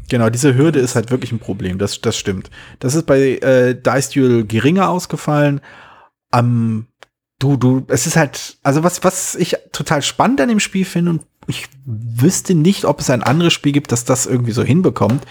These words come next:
ist dieses, ähm, dieses sehr, sehr rapide Auf und Ab, äh, zwischen hektisch, hektisch würfeln, würfeln, machen und tun, und dann bleibt alles stehen,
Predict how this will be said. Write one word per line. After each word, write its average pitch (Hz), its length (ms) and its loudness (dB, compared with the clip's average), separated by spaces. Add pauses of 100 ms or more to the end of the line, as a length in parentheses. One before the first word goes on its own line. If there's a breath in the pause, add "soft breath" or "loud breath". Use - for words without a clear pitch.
(480 loud breath)
ist - 240 -2
dieses, 135 460 0 (420 soft breath)
ähm, 120 540 0 (260)
dieses - 580 -4
sehr, 135 320 2
sehr 131 520 2
rapide 185 580 -2
Auf 185 260 0
und 139 280 -2
Ab, - 320 -6 (960 loud breath)
äh, 127 420 4
zwischen 131 460 -4
hektisch, 156 420 0
hektisch 151 300 -2
würfeln, 147 340 2
würfeln, 156 320 0
machen - 260 -2
und 113 160 -4
tun, 254 360 2 (380 soft breath)
und 131 180 -4
dann 170 260 0 (480)
bleibt 127 340 -4
alles 156 280 2
stehen, 214 480 0